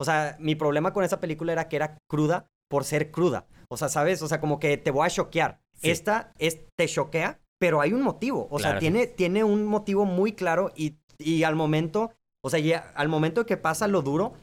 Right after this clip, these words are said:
Speaker 1: tú ya tuviste cinco capítulos en los que te estuvieron enseñando la vi-, las vidas de estos personajes, los problemas de estos personajes, le-, o sea, como que sus aspiraciones, lo, l-, cómo, los errores que cometen en su vida. Es una tragedia completamente, pero,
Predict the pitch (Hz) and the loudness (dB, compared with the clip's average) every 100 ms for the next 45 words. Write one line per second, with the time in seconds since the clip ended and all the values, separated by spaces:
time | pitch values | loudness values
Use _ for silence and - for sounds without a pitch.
0 | - 156 202 208 185 - 196 196 185 196 | -2 0 0 0 -2 -2 -6 -2 -2 0
1 | 220 170 156 180 185 160 147 151 151 156 | -2 -4 -6 -4 -2 -2 -2 -4 -6 -6
2 | 156 143 165 214 196 151 143 170 160 120 | -2 -2 0 0 -2 -2 -2 0 0 -2
3 | 113 - 139 135 127 170 185 165 165 160 | -4 -2 -2 -2 0 0 0 -4 -8 -8
4 | 151 135 120 127 123 _ - 135 147 147 | -8 -6 -6 -6 -10 _ -6 -4 -2 -2
5 | 147 147 190 170 160 151 - 135 123 117 | 0 0 0 -2 -6 -10 -10 -6 -6 -6
6 | 117 120 - - - 127 147 143 143 131 | -6 -8 -10 -12 -8 -4 -2 0 -2 -2
7 | 143 143 143 135 123 120 143 143 143 127 | -2 -2 2 4 4 0 -2 -6 -4 -4
8 | 104 139 143 135 113 120 113 123 113 - | -4 -2 -2 -2 0 0 0 -4 -4 0
9 | 165 185 147 151 151 135 151 180 160 156 | 2 2 0 -2 0 0 0 0 -4 -4
10 | 135 147 139 135 117 117 127 - - - | -4 -4 -4 -4 -4 -4 -4 -8 -16 -6
11 | 165 294 - 156 147 160 151 180 190 160 | -2 -2 -2 -4 -2 -2 0 0 0 -4
12 | - 147 135 139 143 165 156 143 - - | -6 -4 -2 -4 -2 -2 -2 -4 -8 -10
13 | _ - 143 147 147 143 | _ -2 2 4 2 0